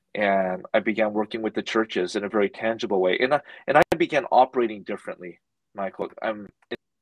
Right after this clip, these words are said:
and so this is the way I operate. This isn't casting, uh, just remarks or anything. This is just me.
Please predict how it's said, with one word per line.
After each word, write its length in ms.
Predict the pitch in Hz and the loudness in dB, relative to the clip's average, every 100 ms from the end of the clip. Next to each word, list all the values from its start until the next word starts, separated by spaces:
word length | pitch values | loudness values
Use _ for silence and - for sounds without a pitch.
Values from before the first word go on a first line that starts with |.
| _ _ - | _ _ -16
and 80 | 113 | -2
so 160 | 120 110 - 120 | 0 0 -8 2
this 200 | 156 160 | 4 4
is 120 | 143 - | 0 -2
the 80 | 127 | 4
way 180 | 139 - | 4 4
I 180 | 131 147 | 2 2
operate. 480 | 131 135 143 143 165 | 2 0 -2 -4 -4
This 140 | - | -8
isn't 300 | 139 139 117 _ _ _ _ | -8 -8 -8 _ _ _ _
casting, 440 | - 120 131 117 110 | -6 -6 -6 -16 -10
uh, 160 | 117 107 | -4 -4
just 200 | 107 - | -4 -8
remarks 540 | 117 110 107 110 107 | -6 -4 0 0 -2
or 80 | 104 | -4
anything. 460 | 113 117 110 95 92 | -4 -6 -8 -12 -6
This 160 | 123 135 | -6 -4
is 80 | |
just 220 | 113 98 104 | -4 -6 -8
me. 280 | 101 87 | -10 -10